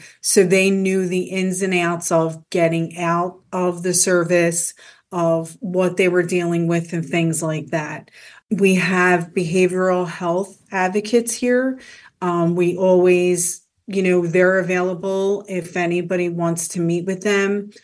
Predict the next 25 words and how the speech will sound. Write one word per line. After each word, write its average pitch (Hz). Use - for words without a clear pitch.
Um, 180
and 190
that's, 185
you 226
know, 214
regarding 196
anything, 170
anything 180
going 175
on 170
in 170
their 170
lives, 165
if 175
they 165
need 170
any 170
assistance. 175
You 214
know, 185
Keith 202
had 190
talked 185
about 180
our, 208